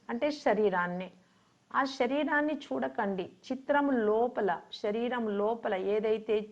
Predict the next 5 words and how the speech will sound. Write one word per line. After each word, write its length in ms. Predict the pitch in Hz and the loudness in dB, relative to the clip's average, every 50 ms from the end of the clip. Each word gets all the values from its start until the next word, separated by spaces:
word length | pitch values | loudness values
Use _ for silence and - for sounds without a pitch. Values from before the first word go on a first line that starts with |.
| - - - | -6 -4 -2
చైతన్యం 600 | 214 220 226 220 - 247 240 240 240 233 214 190 | 0 0 -2 -4 -4 -2 0 0 0 0 0 0
ఆత్మ 380 | 190 196 214 208 - - - 214 | 0 -2 -2 -4 -6 -6 -4 -4
ఉందో 460 | 202 190 185 190 190 180 180 180 - - - - _ _ _ _ _ - | -2 -2 -2 -4 -2 -2 -4 -4 -4 -8 -14 -20 _ _ _ _ _ -8
దానిని 500 | 175 175 190 196 226 247 262 277 294 - - - | -2 2 2 2 2 2 0 -2 -2 -4 -4 -2
చూడండి. 520 | 220 190 185 175 175 180 170 165 170 196 | -2 -2 -2 -4 -4 -4 -6 -6 -8 -8